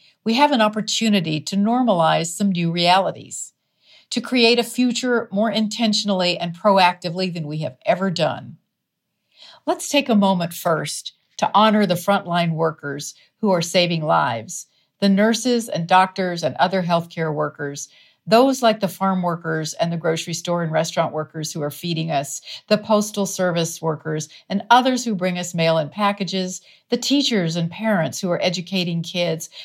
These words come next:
and so many who are putting their lives on the line for humanity.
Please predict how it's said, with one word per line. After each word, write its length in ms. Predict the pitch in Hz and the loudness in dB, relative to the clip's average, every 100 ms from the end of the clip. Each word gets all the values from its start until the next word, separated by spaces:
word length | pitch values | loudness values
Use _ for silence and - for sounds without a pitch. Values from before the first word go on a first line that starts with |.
| - | -4
and 100 | 202 | -4
so 320 | - - 269 | -2 2 4
many 480 | 240 233 180 151 - _ _ | 4 2 0 -4 -8 _ _
who 140 | 220 | 2
are 100 | 214 | 2
putting 320 | 214 214 196 | 2 0 0
their 120 | 196 190 | 0 2
lives 400 | 175 170 170 170 | 4 4 2 -2
on 180 | 165 | -4
the 120 | 175 175 | -2 -2
line 460 | 156 156 160 160 - | -2 -2 -6 -10 -10
for 160 | 175 | -8
humanity. 760 | 170 170 160 165 160 156 151 | -4 -4 -2 -2 -2 -6 -12